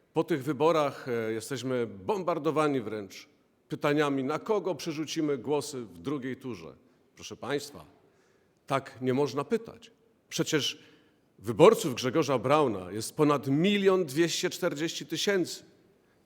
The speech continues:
To jest armia ludzi. Ich trzeba pytać, na kogo chcą zagłosować. Nie da-, nie działajmy na zasadzie szantażu emocjonalnego, że jeżeli nie poprzemy Nawrockiego, to wygra Trzaskowski albo na odwrót. Nie tędy droga.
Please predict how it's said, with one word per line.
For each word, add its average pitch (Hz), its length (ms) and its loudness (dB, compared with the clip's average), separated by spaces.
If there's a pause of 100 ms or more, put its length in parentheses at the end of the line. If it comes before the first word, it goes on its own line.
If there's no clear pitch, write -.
(140)
To 151 200 8
jest 151 260 2
armia 170 400 10
ludzi. 180 320 2 (380)
Ich 254 240 2
trzeba 135 340 2
pytać, - 480 -6 (320)
na 135 120 4
kogo 135 300 4
chcą 123 300 2
zagłosować. 101 760 -4 (640)
Nie 147 200 6
da-, 160 120 8
nie 165 160 6
działajmy 165 440 6
na 143 100 6
zasadzie 135 400 -2
szantażu 139 520 2
emocjonalnego, 113 840 2
że 104 120 0
jeżeli 113 280 2
nie 123 120 2
poprzemy 139 440 0
Nawrockiego, 135 640 0
to 139 120 -2
wygra 135 240 0
Trzaskowski 135 640 -2
albo 90 200 -8
na 113 140 -2
odwrót. 120 420 -2 (720)
Nie 143 180 2
tędy 165 320 4
droga. 160 320 -2